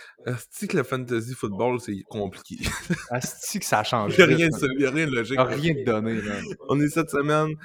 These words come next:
Speaker 2: sept semaines, six semaines de fête, septième semaine, en fin de semaine. Déjà là, euh, wow. <laughs> Il se passe tellement d'affaires,
Speaker 1: C'est
Speaker 2: c'est
Speaker 1: malade.
Speaker 2: fou raide. C'est tellement important de rester à jour, de changer nos mentalités semaine après semaine. C'est, le fantasy, c'est fait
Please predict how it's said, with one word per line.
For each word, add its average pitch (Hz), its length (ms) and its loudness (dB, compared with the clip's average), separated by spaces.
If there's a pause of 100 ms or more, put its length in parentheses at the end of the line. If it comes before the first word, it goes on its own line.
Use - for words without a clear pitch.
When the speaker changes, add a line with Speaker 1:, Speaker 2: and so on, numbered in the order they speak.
(180)
Speaker 2:
sept - 300 2
semaines, 147 420 4 (160)
six - 180 2
semaines 180 300 6
de 156 80 8
fête, 165 260 2
septième 156 320 0
semaine, 147 360 -2 (260)
en 123 120 4
fin 127 120 0
de 120 60 -6
semaine. 127 400 -2 (440)
Déjà 127 400 6
là, 107 460 2
euh, 80 240 -6 (580)
wow. - 300 -4 (240)
<laughs> 151 200 4
Il 143 80 4
se - 60 -12
passe 135 240 2
tellement 170 260 2
d'affaires, 131 360 2
Speaker 1:
C'est 85 60 0
Speaker 2:
c'est 87 40 -4
Speaker 1:
malade. 85 120 -4
Speaker 2:
fou 120 40 -6
raide. 135 200 4 (260)
C'est - 80 -8
tellement 151 160 6
important 156 360 0
de 143 60 -2
rester 135 560 -2 (100)
à 117 200 4
jour, 147 580 6
de 120 220 2
changer 131 400 0
nos 131 80 -2
mentalités 127 500 0
semaine 139 240 -4
après 123 220 -6
semaine. 143 420 0 (460)
C'est, - 320 0 (180)
le 147 100 2
fantasy, 165 560 0
c'est 123 200 -4
fait 135 200 0